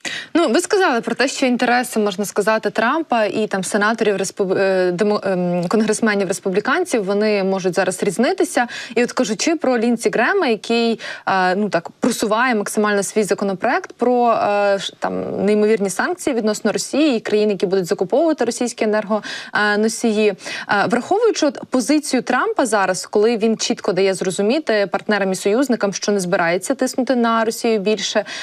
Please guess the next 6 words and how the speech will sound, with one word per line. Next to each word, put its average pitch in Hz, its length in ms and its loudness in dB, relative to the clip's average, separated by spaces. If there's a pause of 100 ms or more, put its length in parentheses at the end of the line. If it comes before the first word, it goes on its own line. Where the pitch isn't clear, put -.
(260)
е, 180 60 0
цей 370 200 0
законопроект, 302 800 0
це 262 400 2
його 240 480 2
особистий, 233 800 -2